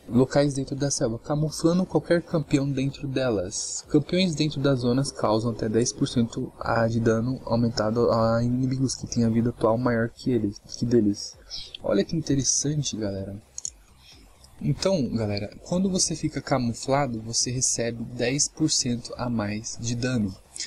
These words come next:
quando você estiver nessa zona de gás, né? É uma parada nova aí desse dragão Quintec. Então você vai receber dez por cento a mais de dano quando você tá camuflado.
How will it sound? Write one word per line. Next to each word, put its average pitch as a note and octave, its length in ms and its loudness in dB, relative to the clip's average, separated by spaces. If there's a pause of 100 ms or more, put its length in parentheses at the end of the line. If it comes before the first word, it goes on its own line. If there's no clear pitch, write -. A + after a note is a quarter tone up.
(220)
quando A#2 220 4
você A2+ 200 0
estiver A#2 300 0
nessa A#2+ 260 0
zona A2+ 320 -2
de A#2 160 -2
gás, A#2 580 -2
né? G2+ 120 -8
É F#2+ 160 -6
uma A#2+ 160 -2
parada B2+ 280 2
nova A#2+ 360 2
aí A2 100 2
desse A2+ 240 -2
dragão G#2+ 320 0
Quintec. - 720 -4 (640)
Então C#3 340 2
você D3 200 -2
vai C#3+ 120 -2
receber C#3+ 540 -6 (460)
dez C3+ 300 0
por E3 160 -6
cento C3 340 -4 (100)
a C3 140 -4
mais A2+ 460 -4
de A#2+ 160 -4
dano A#2+ 240 0
quando G#2 240 -10
você - 140 -6
tá A2 120 -6
camuflado. A2+ 680 -4